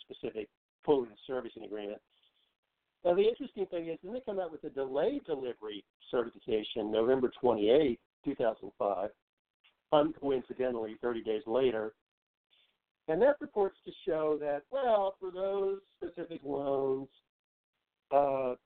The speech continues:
that weren't provided previously, there's a delay certification. As they call it, delay delivery,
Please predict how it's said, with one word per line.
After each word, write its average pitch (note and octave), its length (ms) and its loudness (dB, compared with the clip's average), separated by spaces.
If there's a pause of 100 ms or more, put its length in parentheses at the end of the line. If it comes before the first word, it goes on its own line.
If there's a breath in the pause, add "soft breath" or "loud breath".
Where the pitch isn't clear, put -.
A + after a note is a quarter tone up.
(180)
that C3 180 2
weren't F#3+ 320 2
provided C#3 440 -4
previously, B2+ 840 -6 (500)
there's D#3 240 6
a D3+ 60 -4 (100)
delay A#2+ 720 4 (220)
certification. - 800 -10 (760)
As A#2+ 140 2
they C#3 80 4
call D3 240 4
it, B2+ 80 2 (640)
delay D3+ 500 -2
delivery, C#3 680 -4